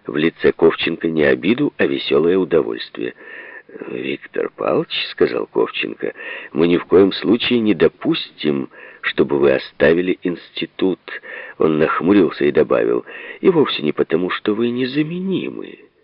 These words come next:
«Неужели вы думаете, что неким уж заменить Виктора Павловича Штрума?»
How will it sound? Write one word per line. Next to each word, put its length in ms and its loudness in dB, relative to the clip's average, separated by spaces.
«Неужели 420 4
вы 120 2
думаете, 420 0
что 520 0
неким 580 2
уж 200 -2
заменить 600 0
Виктора 420 0
Павловича 460 -2
Штрума?» 600 -6